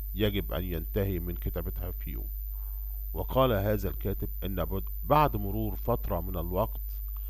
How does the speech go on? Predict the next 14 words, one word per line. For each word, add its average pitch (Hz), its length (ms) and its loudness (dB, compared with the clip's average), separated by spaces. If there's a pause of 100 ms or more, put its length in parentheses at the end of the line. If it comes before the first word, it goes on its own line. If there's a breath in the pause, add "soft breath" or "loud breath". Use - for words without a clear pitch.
(460 loud breath)
بالتزامي 101 640 2
بهذه 92 400 2
الخطة - 580 0
أصبح 104 400 0
هذا 98 380 2
هو 98 220 2
روتين 101 420 -2
يومي، 90 360 -2 (600 loud breath)
مما 120 260 2
ضمن 107 420 2
لي 90 320 0
النجاح 80 540 0
وتحقيق - 600 0
هدفي، 95 400 -2